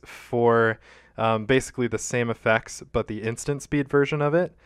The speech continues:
So one example I have is I had a, a few decks that had Dreadbore in them, which is a solid removal spell for sure. It's, uh, a black and a red for a sorcery that says, "Destroy target creature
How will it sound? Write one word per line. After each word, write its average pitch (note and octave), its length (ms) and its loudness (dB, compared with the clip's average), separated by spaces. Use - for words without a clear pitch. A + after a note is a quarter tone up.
So B2+ 420 4
one C3+ 220 2
example B2+ 440 2
I B2 80 2
have A#2+ 460 0
is A#2 440 -4
I A#2 340 -2
had C#3 260 -2
a, C3 100 0
a A#2+ 100 -2
few D#3 220 -2
decks C#3 300 4
that A#2 120 -2
had A#2 160 0
Dreadbore B2 880 2
in C3+ 200 -4
them, D3+ 380 0
which B2+ 220 0
is C3 280 2
a B2+ 80 -4
solid E3+ 380 10
removal B2+ 380 0
spell A#2 280 2
for - 160 -8
sure. A2+ 320 0
It's, A2 500 -4
uh, A2 460 0
a A2+ 100 -6
black D#3+ 560 2
and D3 100 -2
a C#3 60 2
red C3+ 460 4
for A#2+ 180 -2
a A2+ 60 -2
sorcery D#3+ 600 0
that A2+ 200 -10
says, A#2+ 240 -4
"Destroy - 340 -4
target A#2+ 340 -6
creature A#2+ 520 -6